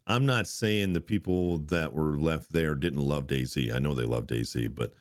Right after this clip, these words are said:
the passion that Hicks had for that game was really unmatched by maybe only other than Dean. And that's what, that's what Sum has. His, he wants daisy to be all that it can be,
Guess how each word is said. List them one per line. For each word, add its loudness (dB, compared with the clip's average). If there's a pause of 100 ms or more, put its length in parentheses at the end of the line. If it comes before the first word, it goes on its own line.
(720)
the 0
passion -2
that 0
Hicks -2
had -2
for -4
that 0
game 0
was -2
really 4
unmatched -2
by -2
maybe 2
only 0
other 0
than -6
Dean. -2 (720)
And 0 (260)
that's 2
what, 0 (300)
that's -2
what 0
Sum 2
has. -4 (480)
His, 0
he 2
wants 0 (140)
daisy 2
to -2
be 0
all 2
that -2
it -6
can 0
be, -8